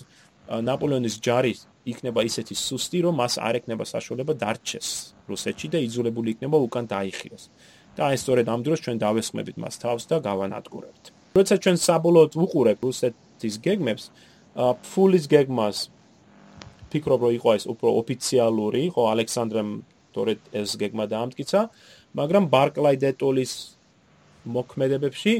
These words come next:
ჩვენ აშკარად იკვეთება მო-, უფრო აი ჩუიკევიჩის ჩანაფიქრი. საბოლოოდ, ხო, მა-, ორივე მხარე, ა, მოემზადა ო-, ომისათვის,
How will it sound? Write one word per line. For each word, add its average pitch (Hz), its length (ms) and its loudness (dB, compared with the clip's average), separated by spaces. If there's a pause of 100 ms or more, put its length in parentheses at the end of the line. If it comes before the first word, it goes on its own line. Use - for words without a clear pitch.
(140)
ჩვენ 147 240 -8 (260)
აშკარად 127 420 0
იკვეთება 143 400 -4
მო-, 127 220 -4
უფრო 139 240 -4
აი 120 100 -2
ჩუიკევიჩის 113 800 -4
ჩანაფიქრი. - 640 -12 (1500)
საბოლოოდ, 247 560 10 (180)
ხო, 190 240 0
მა-, 165 200 4
ორივე 170 320 8
მხარე, 170 440 2
ა, 190 160 4 (340)
მოემზადა 139 580 2
ო-, 117 420 -4
ომისათვის, 151 640 -2